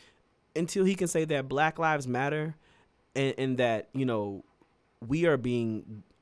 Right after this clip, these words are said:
we're being gaslighted to think that, that our lives don't matter and that it, it should be all lives matter and blue lives matter. I can't rock with somebody who would stand up and disrespect and discredit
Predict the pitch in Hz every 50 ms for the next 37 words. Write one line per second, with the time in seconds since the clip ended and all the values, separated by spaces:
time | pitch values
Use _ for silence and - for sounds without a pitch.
0 | - 127 139 151 156 143 139 127 117 107 131 135 147 147 147 139 135 131 131 -
1 | 120 - - 127 135 127 - - 117 113 107 - - - - 110 - - 120 139
2 | 147 147 135 131 135 135 127 123 120 110 131 127 127 120 123 120 120 117 117 113
3 | 113 110 113 110 113 113 107 101 - - 117 123 - - 123 127 - - - 147
4 | 135 131 - - 113 123 127 127 123 123 123 123 117 117 127 117 117 117 120 120
5 | 120 113 113 101 92 107 120 127 131 123 123 120 117 117 117 117 120 120 120 117
6 | 117 117 117 113 110 - - - - - - - - - 156 - - - 220 220
7 | 196 156 131 127 135 151 165 170 - 156 139 131 - 143 135 131 123 117 117 117
8 | 113 113 110 110 104 _ _ - - 139 135 131 127 123 120 117 117 - - -
9 | - - - - _ - 117 123 120 - - - - 127 135 151 156 151 139 139
10 | 135 131 123 - - - - - _ _ _ _ _ _ _ _ - 127 131 127
11 | 123 120 117 110 107 101 101 107 - - _ _ _ _ _ - 110 101 107 -
12 | 139 151 151 - - 147 131 - - - 120 113 - - 110 104 120 123 - -
13 | - - 131 117 110 107 -